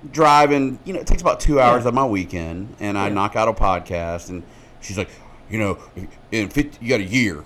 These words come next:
Speaker 1: You got one year, y-, and you don't have a thousand people listening in a year." All right, we're on the Dirty Dozen.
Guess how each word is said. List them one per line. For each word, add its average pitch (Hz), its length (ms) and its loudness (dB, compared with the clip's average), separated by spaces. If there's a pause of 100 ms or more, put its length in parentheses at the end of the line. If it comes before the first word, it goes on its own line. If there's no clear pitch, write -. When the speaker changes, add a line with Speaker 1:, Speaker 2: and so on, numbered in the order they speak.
Speaker 1:
You 87 60 -12
got 82 180 -6
one 180 200 4
year, 123 460 0
y-, 92 160 -12
and 107 180 -8
you 120 80 -10
don't 113 120 -6
have 104 100 -8
a 87 40 -16 (160)
thousand 180 340 -2
people 190 260 2
listening 139 440 2
in 120 140 -2
a 156 40 4
year." 160 380 -4 (1080)
All 90 80 -10
right, 95 260 -8
we're 143 180 0
on 151 80 2
the 107 60 2
Dirty 110 320 2
Dozen. 92 540 -4